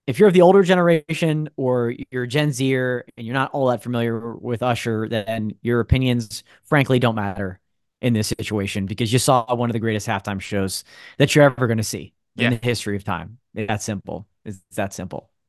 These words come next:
Speaker 2: Yeah, it's like, you can debate which is the greatest of all time. That's subjective between whatever music
Speaker 1: Mm-hmm.
Speaker 2: that you like and who you grew up with or whatever. Like, people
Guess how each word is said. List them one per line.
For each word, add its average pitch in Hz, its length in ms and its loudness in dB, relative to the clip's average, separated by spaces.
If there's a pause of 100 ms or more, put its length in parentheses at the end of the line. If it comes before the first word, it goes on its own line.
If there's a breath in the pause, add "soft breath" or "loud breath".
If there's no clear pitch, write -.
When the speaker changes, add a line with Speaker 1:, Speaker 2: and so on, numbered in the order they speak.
(140)
Speaker 2:
Yeah, 147 320 -4
it's 135 200 -10
like, 170 200 -4
you 214 120 0
can 294 140 -4
debate 156 420 2
which 151 200 -4
is 147 100 -10
the 143 80 -8
greatest 139 300 0
of - 40 -18
all 131 120 2
time. 123 280 -2
That's 143 220 -4
subjective 123 640 -6
between 120 460 -6
whatever 123 320 -2
music 123 300 0
Speaker 1:
Mm-hmm. 214 80 2
Speaker 2:
that 120 120 -2
you 139 180 -4
like 135 300 0
and 120 100 -6
who 139 120 -4
you 139 160 -6
grew 131 200 -2
up 127 160 -2
with 120 200 -4
or 117 100 0
whatever. 110 400 -6
Like, 107 160 -10
people 160 400 -2